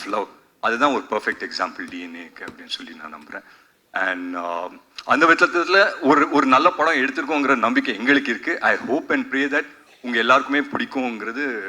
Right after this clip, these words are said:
நான் நம்புறேன். And, ஆ, ட்வென்டியத் படம் ரிலீஸ் ஆகுது. எங்க படம் இனிமே உங்க படம் ஆயிடும்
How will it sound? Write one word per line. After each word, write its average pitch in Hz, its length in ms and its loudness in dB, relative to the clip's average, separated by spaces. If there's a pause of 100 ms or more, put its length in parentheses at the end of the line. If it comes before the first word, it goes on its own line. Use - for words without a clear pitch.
(120)
நான் 110 200 -2
நம்புறேன். 107 340 -4
And, 120 340 -2
ஆ, 113 360 0 (500)
ட்வென்டியத் 175 360 2
படம் 135 280 2
ரிலீஸ் 135 280 0
ஆகுது. 117 400 0
எங்க 123 240 -2
படம் 151 260 -2
இனிமே 131 320 -4
உங்க 117 220 -6
படம் 123 300 -4
ஆயிடும் 95 280 -10